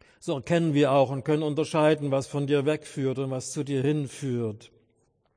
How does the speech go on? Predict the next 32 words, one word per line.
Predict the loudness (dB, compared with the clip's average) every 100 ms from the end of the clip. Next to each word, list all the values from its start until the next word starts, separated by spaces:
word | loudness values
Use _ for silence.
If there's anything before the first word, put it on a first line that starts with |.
| _ -20 -20 -20 _ -10
Und | -4
so | 0
elim-, | 2 4 4 2 -4 -8
eliminierst | -2 0 2 2 2 2
du | 0
das | 0 -2
Böse | 2 2 2 0 0
an | -2
uns, | -2 -2 -2
an | -2 0
Leib, | 0 0 0
Seele | -2 0 0 0
und | -2 -4 -4
Geist | -2 -2 -2 -4
aus | -6
unserem | -6 -8 -4
Leben. | -2 -2 -4 -10 -14 -20 -16 -6
Und | -2
das | -2
brauchen | -4 2 4 2 -2 -2
wir, | 0 0
das | -2 -6 -20 -4
lass | 4 4 4
doch | -2 -2
geschehen. | -4 -8 -4 -2 0 0 -2 -6 -8 -4
Du | 0 2
hast | 0 -2
allen | 0 0 0
Willen, | 2 2 0
alle | 0 2 0
Kraft | -2 -2 -2 -4 -6
dazu. | -4 -6 -4 -4